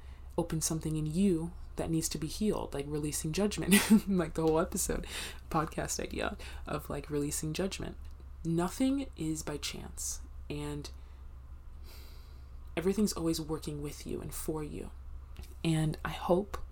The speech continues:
this podcast was really helpful, that the things I shared really helped you see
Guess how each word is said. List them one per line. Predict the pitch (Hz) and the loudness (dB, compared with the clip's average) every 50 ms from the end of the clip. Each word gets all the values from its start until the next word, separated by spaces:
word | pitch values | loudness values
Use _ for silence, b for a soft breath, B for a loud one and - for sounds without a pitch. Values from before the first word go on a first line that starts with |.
| B B B B B B B B - | B B B B B B B B -2
this | - 160 156 - - | 0 2 2 2 2
podcast | - - - - 156 147 165 - - - 202 208 214 208 - - - - - | 2 0 -2 0 0 -2 -2 -2 0 2 2 2 2 0 -2 -4 -4 -4 -4
was | - 170 - | -4 -4 -4
really | - - 190 185 | -4 -4 -4 -4
helpful, | 175 - - - - 220 - - - 202 196 190 180 - - B B B B B B B B B B B | -4 -4 -2 0 0 0 -2 -2 -2 0 0 0 -2 -6 -8 B B B B B B B B B B B
that | - - - | -8 -8 -6
the | - | -6
things | - - 175 170 170 - | 0 4 4 4 4 4
I | 160 151 | 2 2
shared | - - - - - 160 160 156 156 160 170 185 - - - | 2 4 4 4 4 4 4 4 2 2 0 -2 -6 -6 0
really | 156 160 160 160 160 | 2 4 4 4 4
helped | - - 160 156 - - - - - - - - - | 2 0 -2 -4 -4 -4 -6 -8 -6 -8 -10 -8 -6
you | 147 143 151 | -4 0 2
see | 147 - - - 156 151 151 151 147 147 | 4 6 6 4 4 2 0 0 0 -2